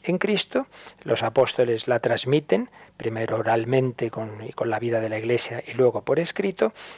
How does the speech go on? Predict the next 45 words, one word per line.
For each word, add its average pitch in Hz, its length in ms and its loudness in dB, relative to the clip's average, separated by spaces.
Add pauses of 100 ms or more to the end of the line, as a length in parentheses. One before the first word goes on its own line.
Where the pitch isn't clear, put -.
(120)
y 120 140 -4
luego 127 420 6
pues - 420 -6
el 117 120 -10
magisterio 117 560 0
de 120 80 4
la 123 80 6
Iglesia, 180 540 2
los 123 160 -4
sucesores 113 480 -2
de 113 100 -2
los 110 160 -4
apóstoles, 110 520 2
es - 40 -14
decir, 113 340 -4
los 113 220 0
obispos, 143 500 2 (440)
individualmente 127 920 2
o 135 80 10
reunidos 117 560 0
en 117 120 -4
concilios 95 680 0
a 135 60 2
lo 117 100 -2
largo 117 240 0
de 107 80 -4
la 104 100 -4
historia 107 360 -4
de 98 80 -2
la 135 100 6
Iglesia, 180 480 2 (440)
y 165 160 0
muy 151 280 -2 (160)
particularmente 151 760 4
el 101 80 -10
sucesor 117 480 -6
de 120 100 0
Pedro, 131 260 6
el 202 120 4
Papa, - 320 4 (380)
pues 127 140 -2
nos 123 180 -2
han 131 140 4
ido 123 240 4
transmitiendo 165 840 2